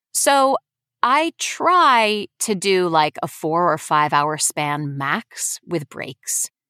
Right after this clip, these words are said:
You can maybe, <laughs> my voice is a little tired today. I've actually just had three days recording a book with a character that, a, a narrator that had a very high pitched voice.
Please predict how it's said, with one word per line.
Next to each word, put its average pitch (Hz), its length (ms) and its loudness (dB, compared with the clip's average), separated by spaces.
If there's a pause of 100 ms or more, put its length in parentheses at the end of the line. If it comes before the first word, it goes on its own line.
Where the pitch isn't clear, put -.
(160)
You 220 120 -4
can 247 180 2
maybe, 240 320 4
<laughs> - 80 -20
my 269 160 -6
voice 240 240 0
is 220 100 -6
a 196 60 2
little 185 220 0
tired 170 440 0
today. 160 280 0
I've 151 200 0
actually 156 360 -6
just - 400 -8 (200)
had 170 220 -2
three 196 260 -2
days 165 300 0
recording 160 640 -2 (100)
a 175 80 0
book 170 340 -2
with 170 120 -2
a 165 60 -4
character 196 600 0
that, 156 300 0
a, 175 160 2 (100)
a 190 80 0
narrator 175 680 0 (320)
that 190 160 0
had 214 140 4
a 202 60 -2
very 190 360 2
high 151 280 -4
pitched - 400 -10
voice. 311 480 -4